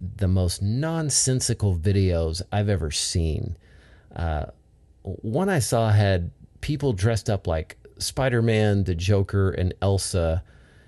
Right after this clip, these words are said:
and they're doing product placements for McDonald's, and it had, like, a few million views. I haven't seen this one, but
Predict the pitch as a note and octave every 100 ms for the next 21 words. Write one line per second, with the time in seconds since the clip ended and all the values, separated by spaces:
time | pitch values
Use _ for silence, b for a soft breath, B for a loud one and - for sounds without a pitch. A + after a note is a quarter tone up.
0 | b - - F#2+ F#2+ F#2+ F#2 F#2 F2+ F2
1 | - G#2 A2 F#2 - B2 A#2+ G#2+ - G#2
2 | F#2 G2+ F2 - F#2 E2+ D#2 F2+ E2+ D2+
3 | - - - - D#3 E3 F3 D3+ B2+ G#2
4 | - F#2+ F2+ - B2+ C#3 C3+ A2 G#2 G2
5 | F2 D2 D#2+ E2 D2 - - - B B
6 | B B B B B B B _ _ _
7 | _ - - - - _ _ B2 E3+ G3+
8 | D#3+ B2 F#2+ F#2+ D#2 - D#2+ D#2+ C#2 D#2
9 | F#2 F2+